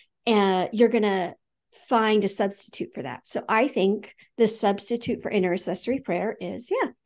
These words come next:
sending out healing vibes, sending out energy. But I think a good question then becomes, is that just innocuous? Does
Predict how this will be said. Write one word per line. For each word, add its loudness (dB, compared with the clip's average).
sending 4
out 2
healing 4
vibes, 0
sending 2
out 2
energy. 4
But 0
I 2
think -4
a -2
good -2
question -2
then 2
becomes, 0
is 6
that 0
just -2
innocuous? 4
Does 6